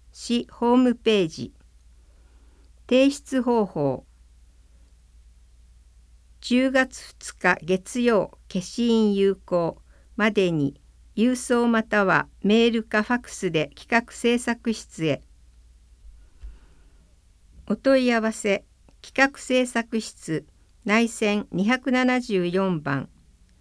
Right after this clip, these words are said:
ファックス、二二の六七二七。郵便番号、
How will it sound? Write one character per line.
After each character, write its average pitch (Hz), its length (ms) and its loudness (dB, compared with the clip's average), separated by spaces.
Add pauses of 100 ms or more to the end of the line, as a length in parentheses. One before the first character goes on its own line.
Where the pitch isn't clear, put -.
(320)
フ 254 80 0
ァ 269 40 4
ッ - 40 -6
ク - 120 -14
ス、 - 340 -6 (460)
二 240 300 4
二 226 300 4
の 196 300 0 (200)
六 175 320 -2
七 247 300 2
二 175 240 -2
七。 160 420 -4 (1120)
郵 254 240 2
便 254 320 2
番 233 300 2
号、 143 400 -2